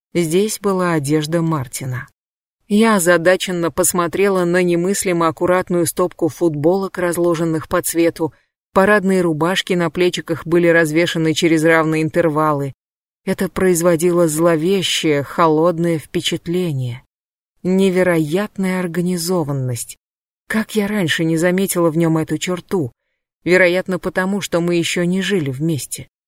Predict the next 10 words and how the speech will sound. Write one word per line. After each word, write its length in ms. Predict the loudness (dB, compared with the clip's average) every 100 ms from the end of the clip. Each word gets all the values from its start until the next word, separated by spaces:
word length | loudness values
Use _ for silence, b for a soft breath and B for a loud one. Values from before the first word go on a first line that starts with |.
| _ _ _
После 300 | -2 -2 0
свадьбы 460 | -2 0 0 2 2
он 180 | 2 2
лишь 260 | 0 -2
несколько 520 | -2 -2 0 -2 -2 -2
раз 240 | -2 -4
ночевал 440 | -6 -2 0 0
в 60 | 0
моей 340 | 0 0 0
квартире, 640 | -2 -4 -4 -4 -2 -2 -2